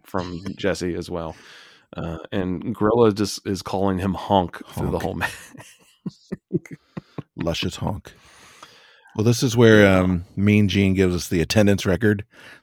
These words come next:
Speaker 2: a brand new indoor attendance record of ninety-three thousand one hundred seventy-three. And usually when that happens, you know that we're getting to the end of the show. Um, this poor, uh, Michigan crowd is, like,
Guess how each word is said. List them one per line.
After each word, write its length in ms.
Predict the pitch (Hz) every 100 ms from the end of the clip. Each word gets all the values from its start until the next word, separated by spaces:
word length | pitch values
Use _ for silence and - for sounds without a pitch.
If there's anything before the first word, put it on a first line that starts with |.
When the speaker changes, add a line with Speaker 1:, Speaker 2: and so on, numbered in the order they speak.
| -
Speaker 2:
a 60 |
brand 260 | 85 95 92
new 160 | 92
indoor 260 | 87 87 82
attendance 400 | 78 98 87 80
record 320 | 95 82 92
of 160 | 80 82
ninety-three 460 | 80 78 73 90
thousand 360 | 78 80 76 82
one 120 | 85
hundred 240 | 90 80 78
seventy-three. 640 | 87 80 76 107 120 113 - - - -
And 160 | 90
usually 280 | 117 110 107
when 140 | 98
that 140 | 95 95
happens, 460 | 110 - 95 87
you 80 | 95
know 200 | 85 87
that 100 | 85
we're 120 | 78 78
getting 280 | 95 71
to 160 | 78 87
the 180 | 85 82
end 200 | 85 82
of 100 | 82
the 80 | 85
show. 460 | - 98 95 92 - - - - -
Um, 560 | 82 78 78 76 73 69 - _ _ _ _
this 360 | 76 69 - -
poor, 360 | - 92 85 85
uh, 220 | 82 82 - _
Michigan 420 | 110 87 - -
crowd 320 | 80 87 85 85
is, 240 | 73 -
like, 280 | 85 73 -